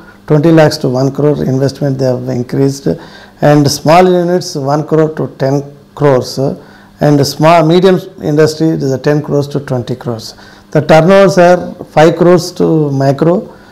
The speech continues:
and fifty crores to small and hundred crores to medium industry. So this, with this de-, definition, whatever the industry is eligible above schemes, they can utilize under, uh, this category,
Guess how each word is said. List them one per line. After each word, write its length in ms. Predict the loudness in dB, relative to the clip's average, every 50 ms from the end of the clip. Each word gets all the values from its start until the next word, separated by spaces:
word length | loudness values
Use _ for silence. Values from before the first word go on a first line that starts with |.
| -20 -20 -20 _ -4
and 180 | -2 0 0 0
fifty 360 | 0 -2 -2 0 0 0 0
crores 280 | 2 2 0 0 0 -2
to 120 | -6 -6
small 460 | -6 -4 -4 -2 0 0 0 -2 -4 -10 -10
and 320 | -6 -4 -4 -2 -2 -2 -4
hundred 460 | -4 -4 -2 -2 0 2 2 0 0
crores 320 | -2 -2 -2 -2 -4 -6 -12 -10
to 180 | -8 -8 -8 -8 -14 -20 -20 -20 -18 -14 -12 -8 -2
medium 320 | 0 2 4 4 4 2
industry. 460 | 2 -2 -4 -6 -8 -10 -12 -14 -14 -14 -14 -18 -20 -20 -20 -20 -20 -20 _
So 160 | -2 0 2
this, 260 | 2 4 4 4 2 2
with 180 | 2 2 2 2 2 2 2
this 180 | 2 2 2
de-, 380 | 2 4 4 6 6 4 2 4
definition, 640 | 2 2 2 4 2 2 2 2 2 0 0 -2 -4 -8 -16 -20 -20 _
whatever 380 | -2 0 0 2 4 4 4 4
the 160 | 4 4 4
industry 460 | 4 2 2 2 2 0 0 -2 -2
is 100 | -2 0
eligible 720 | 0 0 0 2 2 2 2 2 4 4 2 2 0 -2 -6 -14 -14
above 380 | -4 -2 0 4 4 4 4
schemes, 440 | 2 0 0 0 0 0 -2 -6 -2
they 680 | -2 -2 -2 -2 -8 -14 -20 -20 -20 -20 -8 0 0 2
can 200 | 2 4 2 2
utilize 600 | 2 2 2 4 4 4 4 4 2 0 -4 -8 -6
under, 480 | -4 -2 2 2 2 0 0 -4 -12 -14 -20 -20 -20 -20 -20 -20 -20 -20 -20 -20 -20 -20 -20 -14
uh, 680 | -8 -6 -4 -2 -2 -2 -2 -2 -2 -4 -4 -4 -4
this 340 | -4 0 0 0 0 0 -6
category, 560 | -4 -2 0 0 0 0 0 0 0 -2 -4